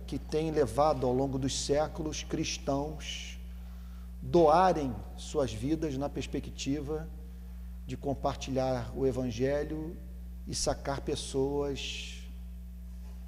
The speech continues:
da sua tragédia. É a misericórdia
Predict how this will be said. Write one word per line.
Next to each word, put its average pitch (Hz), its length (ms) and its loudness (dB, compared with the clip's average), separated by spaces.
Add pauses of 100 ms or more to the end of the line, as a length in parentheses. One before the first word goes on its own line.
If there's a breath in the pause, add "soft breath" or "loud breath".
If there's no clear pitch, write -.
(520)
da 135 120 0
sua 131 160 -2
tragédia. 104 600 0 (3750 loud breath)
É 143 60 6
a 156 60 8
misericórdia 170 1000 6